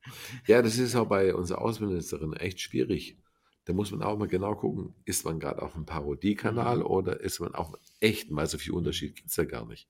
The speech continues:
Speaker 2: Also die Kennzeichnung ist schon witzig. Ich, ich find's zum Beispiel nicht so gut, wenn, wenn Parodien hinten steht, so weit.
Speaker 1: Ja.
Speaker 2: Dann musst du doch zweimal hingucken. Aber dann gibt's Leute auch so wie der Harald Schmidt, der schreibt bei sich schon, äh, die echte Parodie, ja, sei ja irgendwie.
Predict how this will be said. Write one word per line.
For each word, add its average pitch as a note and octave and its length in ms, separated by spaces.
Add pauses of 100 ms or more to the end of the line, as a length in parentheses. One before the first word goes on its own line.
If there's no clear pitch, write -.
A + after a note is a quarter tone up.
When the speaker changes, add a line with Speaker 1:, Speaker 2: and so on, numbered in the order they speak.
Speaker 2:
Also A2 160
die G#2+ 80
Kennzeichnung A#2+ 500
ist G#2+ 80
schon A#2+ 160
witzig. B2 260
Ich, A2 220
ich B2 140
find's A#2+ 180
zum A2+ 120
Beispiel A2 240
nicht G#2+ 120
so A2 80
gut, G#2 160
wenn, G#2 320
wenn G2 220
Parodien G2+ 480
hinten C#3 320
steht, A#2+ 300
so B2+ 120
weit. A#2 240 (320)
Speaker 1:
Ja. E2 220 (300)
Speaker 2:
Dann G#2+ 120
musst G#2+ 240
du - 40
doch A2 160
zweimal G2+ 300
hingucken. G#2 420
Aber G#2+ 160
dann A#2 100
gibt's A#2+ 240
Leute A#2 260
auch G#2 120
so G#2+ 160
wie G2+ 80
der F#2 360 (1300)
Harald G#2 300
Schmidt, E3 400
der A2+ 300
schreibt A#2 280
bei G#2+ 140
sich A2+ 180
schon, A2 300
äh, G#2 220
die G#2+ 120
echte B2+ 260
Parodie, C3+ 540 (280)
ja, B2+ 340
sei C3+ 220
ja C#3+ 140
irgendwie. C3+ 540